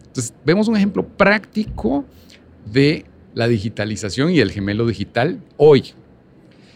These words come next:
Ot-, otro muy, muy reciente, eh, Fórmula uno,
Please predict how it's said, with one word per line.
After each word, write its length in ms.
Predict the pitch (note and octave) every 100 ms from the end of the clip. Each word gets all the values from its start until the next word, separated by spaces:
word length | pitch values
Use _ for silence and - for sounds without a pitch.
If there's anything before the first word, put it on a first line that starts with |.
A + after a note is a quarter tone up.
| - -
Ot-, 260 | - B2 -
otro 300 | C#3+ C#3+ F3
muy, 380 | D#3 D#3 D#3 C3+
muy 280 | - B2+ C#3+
reciente, 680 | C3 B2+ C3 C3 C3 F3 A3+ - - - -
eh, 180 | G2+ G2
Fórmula 420 | C3 C3 C3 G#2+
uno, 320 | A#2 E3 A#3+